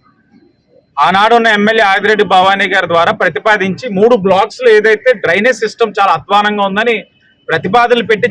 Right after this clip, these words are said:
చేయిస్తా ఉంటే, ఆనాడు రాజకీయం చేసి ఆ డి బ్లాక్ దగ్గర డ్రైనేజ్ సిస్టమ్ వర్క్ చేయనివ్వాల. ఇప్పుడు వెళ్ళాం, మరలా అదే సమస్య చెప్తా ఉన్నారు. దాన్ని కూడా టెండర్ పిలవమని చెప్పి చెప్పడం జరిగింది.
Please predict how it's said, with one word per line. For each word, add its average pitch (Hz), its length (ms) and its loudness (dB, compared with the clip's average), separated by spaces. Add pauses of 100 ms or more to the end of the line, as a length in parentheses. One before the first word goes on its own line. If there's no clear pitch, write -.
చేయిస్తా 220 340 0
ఉంటే, 214 220 -2
ఆనాడు 196 340 0
రాజకీయం 185 560 -2
చేసి 180 360 -2 (460)
ఆ 156 60 0
డి 185 240 0
బ్లాక్ 233 280 2
దగ్గర 220 220 2
డ్రైనేజ్ 208 360 0
సిస్టమ్ 220 340 -4
వర్క్ 214 280 -2
చేయనివ్వాల. 208 340 0 (960)
ఇప్పుడు 185 200 -2
వెళ్ళాం, 226 420 2 (140)
మరలా 160 240 0
అదే 202 220 2
సమస్య 208 400 -4
చెప్తా 202 200 -2
ఉన్నారు. 190 200 -2
దాన్ని 190 280 -2
కూడా 202 160 0
టెండర్ 185 320 -4
పిలవమని 180 480 -2
చెప్పి - 200 -6
చెప్పడం 175 300 -2
జరిగింది. 175 440 -2